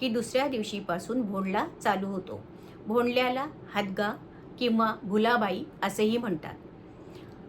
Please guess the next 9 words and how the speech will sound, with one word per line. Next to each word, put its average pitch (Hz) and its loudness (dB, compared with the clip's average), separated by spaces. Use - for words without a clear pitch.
हस्त 320 4
नक्षत्राचे 240 2
प्रतीक 233 0
असलेल्या 208 0
हत्तीची 240 -4
प्रतिमा 208 0
भिंतीवर 220 2
लावून 196 0
त्याची 214 0